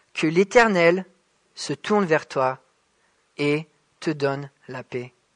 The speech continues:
Dans cette relation que Dieu souhaite avoir avec nous, il veut que nous puissions réellement connaître la paix du cœur. Il veut réellement que nous puissions vivre une vie sans crainte.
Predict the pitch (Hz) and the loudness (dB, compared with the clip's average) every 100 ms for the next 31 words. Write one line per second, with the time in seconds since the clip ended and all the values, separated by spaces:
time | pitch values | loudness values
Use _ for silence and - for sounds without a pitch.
0 | _ _ _ _ _ _ - _ _ _ | _ _ _ _ _ _ -20 _ _ _
1 | _ _ _ - 160 - - 226 226 - | _ _ _ -2 4 4 8 8 10 8
2 | 277 254 190 165 196 - 214 214 - - | 4 4 -2 0 0 6 6 6 2 -8
3 | _ - 160 170 170 156 156 185 214 247 | _ 2 4 8 8 6 0 0 0 0
4 | _ _ _ _ _ _ _ _ _ - | _ _ _ _ _ _ _ _ _ -6
5 | 165 202 226 185 - 165 - 175 - - | 0 2 2 0 -2 -2 0 0 2 6
6 | 226 185 170 170 180 165 160 165 147 - | 8 6 4 0 0 -2 -2 0 -2 -4
7 | 139 131 - - - _ _ _ _ _ | -14 -12 -16 -16 -20 _ _ _ _ _
8 | _ _ _ _ _ - - - 180 185 | _ _ _ _ _ -20 -20 -10 -2 4
9 | 254 240 254 262 285 285 214 202 - 196 | 6 8 10 10 8 4 0 0 0 0
10 | 240 226 233 208 196 190 - 185 - - | 0 0 0 0 0 2 0 0 -4 -4
11 | 208 - - | -4 -6 -14